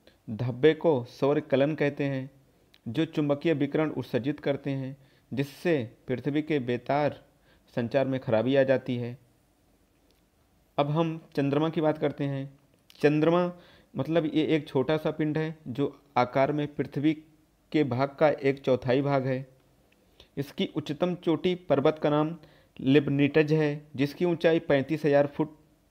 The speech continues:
है, मीटर में दस हज़ार छः सौ अड़सठ मीटर है। चंद्रमा का जो व्यास लगभग तीन हज़ार चार सौ छिहत्तर है तथा त्रिज्या इसकी एक हज़ार सात सौ अड़तीस किलोमीटर है।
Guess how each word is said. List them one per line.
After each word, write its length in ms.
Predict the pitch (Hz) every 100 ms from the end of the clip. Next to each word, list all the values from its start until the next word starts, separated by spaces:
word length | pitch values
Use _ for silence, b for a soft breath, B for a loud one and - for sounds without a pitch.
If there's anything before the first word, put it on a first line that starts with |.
| _ -
है, 280 | 135 139
मीटर 320 | 123 139 156 156
में 240 | 160 156 B B B - -
दस 240 | 113 143
हज़ार 200 | 151 147 147
छः 200 | - 135
सौ 160 | 156
अड़सठ 500 | - 123 117 151 -
मीटर 260 | 143 143 131
है। 260 | 127 135 - _ _ _ _ _ b b _ -
चंद्रमा 400 | 147 156 170 180
का 140 | 180
जो 160 | 160 170
व्यास 320 | 170 160 160
लगभग 380 | 147 143 160 113 - _ _ _ _ -
तीन 160 | 151
हज़ार 240 | 151 147 151
चार 240 | 151 143
सौ 140 | 139 139
छिहत्तर 460 | - 123 - 156
है 220 | 151 131 - 131
तथा 180 | 131
त्रिज्या 440 | 139 135 127 127 147
इसकी 440 | 143 - 156 113 b b -
एक 220 | 135 139
हज़ार 180 | 127 135
सात 260 | 135 131
सौ 80 | -
अड़तीस 400 | 135 120 - 143
किलोमीटर 460 | - 143 131 131 120
है। 360 | 120 120 _